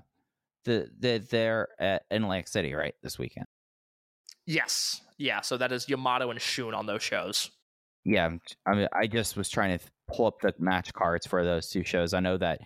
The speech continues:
Speaker 1: Yamato has already been announced for, uh, what's it? It wasn't, uh, what's this? I'm blanking on this. Uh, I'm scrolling. Why don't you already have it pinned up top what your show cards are? I
Speaker 2: Oh,
Speaker 1: feel
Speaker 2: why
Speaker 1: so
Speaker 2: would, why
Speaker 1: obnoxious.
Speaker 2: would G C W make something easy to find? That would be a professional operation.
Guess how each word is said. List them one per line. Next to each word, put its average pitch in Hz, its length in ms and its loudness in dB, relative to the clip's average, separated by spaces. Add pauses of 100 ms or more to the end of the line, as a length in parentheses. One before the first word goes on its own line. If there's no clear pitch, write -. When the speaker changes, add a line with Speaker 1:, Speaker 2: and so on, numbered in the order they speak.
(260)
Speaker 1:
Yamato 98 640 2 (300)
has 101 240 2
already 95 220 2
been 90 160 -2
announced 87 440 -2
for, 85 500 2
uh, 78 240 0 (1080)
what's - 140 -6
it? - 120 -2 (100)
It 101 80 0
wasn't, 151 420 0
uh, 82 360 2
what's 92 200 -6
this? - 160 -12 (140)
I'm 113 140 -4
blanking - 400 -2
on 87 80 -6
this. - 180 -6
Uh, 80 280 0 (800)
I'm 98 140 2
scrolling. - 760 -2
Why 143 140 2
don't 156 160 0
you 143 180 2 (160)
already 120 160 2
have 120 120 -2
it 107 100 -2
pinned 101 200 2
up 101 200 -2
top 87 400 0
what 87 160 4
your 78 120 -2
show 76 200 0
cards 71 340 -4
are? 73 300 -2 (140)
I - 40 2
Speaker 2:
Oh, - 20 2
Speaker 1:
feel 110 240 4
Speaker 2:
why - 100 4
Speaker 1:
so 107 120 6
Speaker 2:
would, 101 140 2
why 175 140 4
Speaker 1:
obnoxious. 175 60 -2
Speaker 2:
would 165 100 -2
G 151 140 -4
C 147 120 -8
W 143 200 0
make 131 160 -2
something 123 200 -6
easy 127 240 -2
to 110 80 -4
find? 113 300 0
That 120 60 4
would 123 120 0
be 131 140 2
a 120 100 0
professional 127 560 -2
operation. 110 600 -2